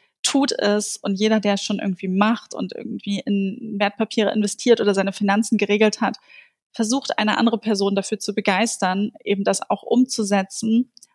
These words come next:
eigenständig zu sein. Ich habe auch einen wirklich inneren Antrieb aus meiner sozusagen familiären Situation heraus, wo ich sage, ich sehe einfach auch, wie wichtig das ist, dass man sich selber darum kümmert, sich nicht auf andere verlässt.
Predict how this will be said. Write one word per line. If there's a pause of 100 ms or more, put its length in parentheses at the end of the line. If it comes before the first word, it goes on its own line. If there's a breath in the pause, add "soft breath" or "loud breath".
eigenständig
zu
sein. (420 loud breath)
Ich
habe (280)
auch
einen
wirklich (760)
inneren
Antrieb
aus
meiner
sozusagen
familiären
Situation
heraus,
wo
ich
sage,
ich
sehe
einfach
auch,
wie
wichtig
das
ist, (220 loud breath)
dass
man
sich
selber
darum
kümmert, (200 loud breath)
sich
nicht
auf
andere
verlässt.